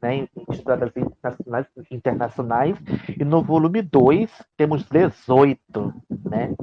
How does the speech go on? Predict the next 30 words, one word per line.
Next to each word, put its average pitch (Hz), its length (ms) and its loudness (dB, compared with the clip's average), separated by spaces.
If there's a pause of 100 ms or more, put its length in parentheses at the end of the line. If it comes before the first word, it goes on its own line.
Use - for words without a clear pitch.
(180)
dezoito 117 480 -4
músicas. 131 600 -12
Então, 117 640 -6 (800)
e 226 100 6
eu 269 180 10
acho 208 280 10
que, 180 200 6
assim, 165 240 4
o 143 160 2
volume 170 420 2
um 180 140 0
tem 185 160 0
mais, 190 200 0 (160)
é, 151 120 4
assim, 131 260 -4
pelo 151 220 0
menos, 147 340 -4
assim, 151 180 -6
acho 143 120 -4
que - 80 -18
tem 151 160 -2
mais 156 280 -4
hits - 320 -4
do - 80 -8
que - 140 -10
o 202 80 -2
volume 190 400 -4
dois, 110 300 -2
né? 123 180 -10 (640)
Enfim, 110 420 -12